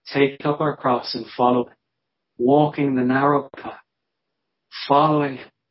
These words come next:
on the way to Calvary, dying to ourselves and turning aside from our evil ways. And then let me finish with this comment,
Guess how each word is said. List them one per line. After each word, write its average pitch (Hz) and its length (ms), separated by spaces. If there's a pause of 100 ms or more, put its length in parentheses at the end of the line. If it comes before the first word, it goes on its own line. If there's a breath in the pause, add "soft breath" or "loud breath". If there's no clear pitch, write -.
(400)
on 117 100
the 117 100
way 131 300
to 131 220
Calvary, 113 540 (800)
dying 143 480
to 151 80
ourselves - 380 (1160)
and - 120
turning 131 540 (320)
aside 127 480
from 120 180
our 113 360 (400)
evil 123 640 (640)
ways. - 720 (1160)
And 120 160
then 123 260
let 127 180
me 135 120
finish 147 380
with 135 140
this - 180
comment, 135 440